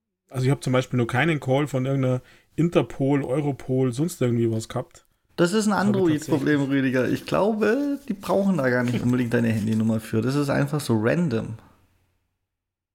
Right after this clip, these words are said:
Speaker 1: Ja, aber eine Handynummer generieren, weiß ich nicht. Also, ich,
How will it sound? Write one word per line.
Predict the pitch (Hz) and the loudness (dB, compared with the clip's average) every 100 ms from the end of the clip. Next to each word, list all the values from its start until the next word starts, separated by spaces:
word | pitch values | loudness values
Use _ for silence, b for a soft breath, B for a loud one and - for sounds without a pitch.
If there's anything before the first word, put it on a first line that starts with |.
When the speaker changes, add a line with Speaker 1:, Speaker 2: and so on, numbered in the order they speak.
| _ _ _ _ _ _ | _ _ _ _ _ _
Speaker 1:
Ja, | 127 117 120 | -6 -2 0
aber | 127 120 | 0 0
eine | 117 117 127 127 127 127 127 | -2 -4 -6 -8 -8 -10 -12
Handynummer | 117 147 147 139 135 | -6 -2 0 0 -2
generieren, | 127 123 117 123 127 120 | -2 -4 -4 -6 -6 -8
weiß | 110 117 | -12 -14
ich | 113 | -16
nicht. | 110 | -8
Also, | 143 151 B B - | -2 -2 B B -2
ich, | 185 | 0